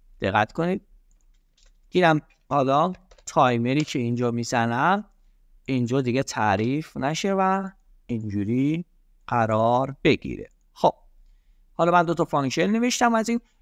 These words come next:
یه دونه فانکشن اینیت می‌نویسم که اینایی که همینجوری باید اجرا بشن و داخل کدم اونجا قرار می‌دم. یا می‌گم اینیت، می‌گم فانکشن.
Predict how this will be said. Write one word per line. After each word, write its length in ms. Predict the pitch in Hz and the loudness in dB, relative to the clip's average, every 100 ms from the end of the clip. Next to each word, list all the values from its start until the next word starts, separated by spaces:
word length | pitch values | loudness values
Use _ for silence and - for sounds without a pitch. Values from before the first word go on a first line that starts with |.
| - | -8
یه 220 | 202 269 | 0 0
دونه 160 | 247 226 | 2 0
فانکشن 360 | 202 190 226 | 0 0 0
اینیت 380 | 202 196 202 - | 0 0 -2 0
می‌نویسم 440 | 226 190 160 175 180 | 0 0 0 0 0
که 140 | 190 | -4
اینایی 280 | 202 202 214 | -2 0 0
که 140 | 226 | -2
همینجوری 500 | 196 190 180 175 185 - _ _ _ _ _ _ _ - | -2 -2 -4 -4 -6 -8 _ _ _ _ _ _ _ -16
باید 380 | 160 185 180 175 | -2 2 4 2
اجرا 380 | 180 160 165 180 | 0 -2 2 4
بشن 400 | 170 156 180 180 | 2 2 2 2
و 240 | 175 180 170 | 4 2 2
داخل 380 | 180 - 180 170 | 0 -2 -4 -6
کدم 500 | - 180 180 202 214 | -4 2 4 2 0
اونجا 560 | 190 170 160 156 170 180 | -6 -6 -2 0 2 2
قرار 400 | - 165 175 165 | 2 2 2 0
می‌دم. 280 | 143 135 160 | 0 -2 0
یا 140 | 196 | 0
می‌گم 280 | 185 170 170 - | 0 2 0 -2
اینیت، 420 | 175 208 226 - _ _ _ _ - | -2 0 -2 -8 _ _ _ _ -4
می‌گم 240 | 175 185 196 | 2 4 4
فانکشن. 640 | - 202 143 151 127 | 4 2 2 -2 -2